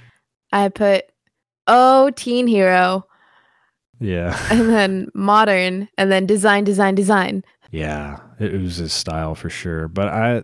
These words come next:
Speaker 2: this is a pass for me at the moment, but I could be convinced otherwise. Like, I'm a very, I'm pretty neutral on this, but I'd lean more in towards not playing it because there's so many other games,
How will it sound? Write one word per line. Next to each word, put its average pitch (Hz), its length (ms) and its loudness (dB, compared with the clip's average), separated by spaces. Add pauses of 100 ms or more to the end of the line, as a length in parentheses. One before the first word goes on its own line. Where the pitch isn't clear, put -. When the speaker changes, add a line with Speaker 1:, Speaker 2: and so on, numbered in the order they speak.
Speaker 2:
this 131 140 -4
is - 60 -10
a 180 100 -2
pass 127 300 -4
for 139 100 -6
me 123 140 -2
at 117 80 -6
the 95 80 -6
moment, 90 1080 -2 (540)
but 92 400 -4 (320)
I 127 80 -2
could 156 160 -6
be 127 180 0
convinced 87 500 -10
otherwise. 80 520 -8
Like, 87 240 -6 (100)
I'm 92 300 -8
a 104 120 -6
very, 95 360 -4
I'm 104 100 -8
pretty 104 220 -2
neutral 90 400 -4
on 98 100 -4
this, 101 220 -4
but 85 200 -6
I'd 85 280 -8
lean 90 260 -8
more 85 220 -8
in 85 100 -8
towards 85 300 -12
not 87 260 -10
playing 131 280 -4
it 127 180 -6
because 90 240 -10
there's 85 160 -10
so 92 340 -6
many 82 240 -6
other 76 220 -8
games, 78 420 -16